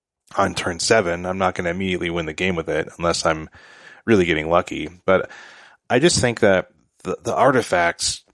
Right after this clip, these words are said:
you know, we've, we've just seen the artifact creep over the past few years where, like, just generating cardboard that has the text artifact on it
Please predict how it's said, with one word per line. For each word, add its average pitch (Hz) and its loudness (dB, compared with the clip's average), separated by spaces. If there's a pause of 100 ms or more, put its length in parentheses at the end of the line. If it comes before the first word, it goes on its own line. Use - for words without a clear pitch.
(100)
you 104 -6
know, 98 2
we've, 107 -2
we've 104 -6
just - 4
seen 104 0
the 82 4
artifact 92 2
creep 87 -6 (420)
over 92 2
the 85 0
past 87 0
few 90 -6
years 165 -2
where, 85 2
like, 82 -2
just 131 2
generating 95 0 (360)
cardboard 87 2
that 90 -2
has 90 2
the 85 -6
text - -4
artifact 98 0
on 110 2
it 110 -2